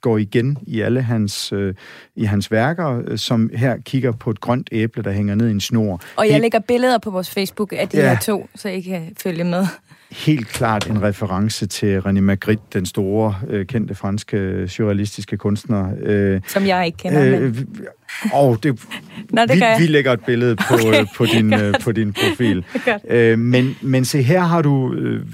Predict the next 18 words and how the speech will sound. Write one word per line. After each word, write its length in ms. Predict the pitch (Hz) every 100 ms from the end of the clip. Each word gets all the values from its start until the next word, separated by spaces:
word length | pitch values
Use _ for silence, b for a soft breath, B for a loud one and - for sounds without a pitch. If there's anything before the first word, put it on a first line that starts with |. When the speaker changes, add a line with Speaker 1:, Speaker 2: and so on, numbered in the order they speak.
| - -
Speaker 1:
hvis, 280 | 113 -
hvis 240 | - 104 117
jeg 140 | 156
skal 420 | - 190 139 117
sætte, 500 | 107 127 110 - -
øh, 320 | - 104 104 98
sætte, 300 | - 107 -
sætte 300 | - 110 101
en 60 |
bedømmelse 380 | 104 135 139 107
på 160 | 123 123
det, 100 | 127
så 80 |
vil 60 | 131
jeg 60 | 117
sige, 120 | 127 -
det 120 | 151
her, 200 | 143 131